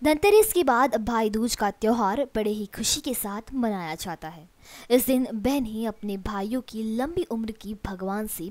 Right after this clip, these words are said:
प्रार्थना करती है। कुछ ऐसे भी क्षेत्र है जहां पर भाई को बहन भाई दूज का तिलक नहीं कर पाती। ऐसे में नागपुर के मावली मित्र ग्रुप की महिला सदस्यों ने गोंदिया जिले के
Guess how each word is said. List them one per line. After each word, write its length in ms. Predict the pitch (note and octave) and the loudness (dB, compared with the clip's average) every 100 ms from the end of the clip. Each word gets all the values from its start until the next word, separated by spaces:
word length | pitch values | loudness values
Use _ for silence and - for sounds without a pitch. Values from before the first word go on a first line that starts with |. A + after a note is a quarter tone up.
| - | -6
प्रार्थना 400 | - G3+ - G3 | 0 0 0 -8
करती 300 | F3+ E3 - | -10 -10 -12
है। 160 | E3 D3+ - | -16 -16 -2
कुछ 200 | E4+ - | -2 2
ऐसे 260 | D4+ D#4 G#4 | 4 6 6
भी 160 | G4+ G#4 | 4 0
क्षेत्र 460 | - - F4+ G4+ | 0 2 2 2
है 320 | A#3+ F3+ G3 - | 0 -2 -12 -6
जहां 280 | A#3 A3 A#3+ | -2 0 -2
पर 240 | - G#3+ - - | -2 -8 -6 -4
भाई 220 | G#3+ D4 | -2 -4
को 240 | - G#3+ | -4 -6
बहन 480 | G#3+ - G#3+ C#4 D4+ | -6 -2 0 0 0
भाई 220 | - G3 F#3 | -2 -2 -6
दूज 260 | G3+ A3 | -6 -4
का 120 | A3 | -2
तिलक 320 | F#3 F3+ F3 - | -4 -4 -8 -6
नहीं 280 | C4+ C4 A3 | -2 -2 -2
कर 160 | - F3 | -6 -8
पाती। 320 | - - - | -6 -4 0
ऐसे 240 | A#3+ D4 | 2 2
में 200 | B3+ A3 | 2 0
नागपुर 480 | A#3+ A3 G3+ - D#4+ | -2 -2 -4 0 0
के 240 | - B3 B3 | 2 0 0
मावली 500 | G#3+ G#3 C4 D#4 D#4 | 0 2 4 4 2
मित्र 300 | C4+ A#3+ A3+ | 0 0 0
ग्रुप 260 | A3 A#3 | 0 -2
की 140 | - G#3+ | -2 -2
महिला 480 | G3 A#3+ C#4+ E4 | 0 0 4 6
सदस्यों 520 | F4 B3+ A#3+ C4 D4+ C4 | 6 4 2 2 2 2
ने 140 | A#3+ | 0
गोंदिया 480 | G3+ G#3 G#3 G3+ G3 | -2 -2 -2 0 -2
जिले 280 | - G#3+ F#3+ | -2 -2 -4
के 160 | - | -6